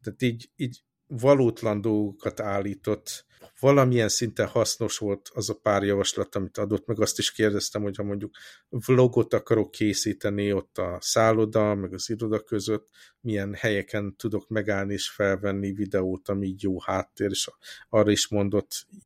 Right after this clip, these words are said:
jobb-rosszabb ötleteket, de így egy csomó ilyen fals dolog volt benne. És nagyon érdekes, ugye eljutottunk oda, hogy a, eddig arra használtuk a számítógépeket, hogy ami ilyen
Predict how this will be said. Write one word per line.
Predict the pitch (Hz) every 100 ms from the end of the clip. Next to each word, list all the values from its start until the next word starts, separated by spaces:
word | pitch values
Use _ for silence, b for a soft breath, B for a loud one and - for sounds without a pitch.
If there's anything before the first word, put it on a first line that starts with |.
| _
jobb-rosszabb | - 123 131 123 107 - 107 101
ötleteket, | 104 - 101 - - 113 104 B B B -
de | 123
így | 123 123 -
egy | 135
csomó | - 175 139 110
ilyen | 107 104
fals | - - 110 98 -
dolog | - 98 98 92
volt | 95 95 -
benne. | 95 95 98 - _ _ _
És | 113 101 104 - -
nagyon | - 147 123
érdekes, | 113 104 107 113 -
ugye | 120 110 107
eljutottunk | 120 117 113 117 104 117 101
oda, | 110 107
hogy | 104 107
a, | 107 101 110 _ _ _ -
eddig | 117 113 113
arra | 113 110
használtuk | 104 98 - 104 - 110
a |
számítógépeket, | - 107 104 104 - 104 101 95 101 - 98
hogy | - 104
ami | 104 107
ilyen | 101 104 101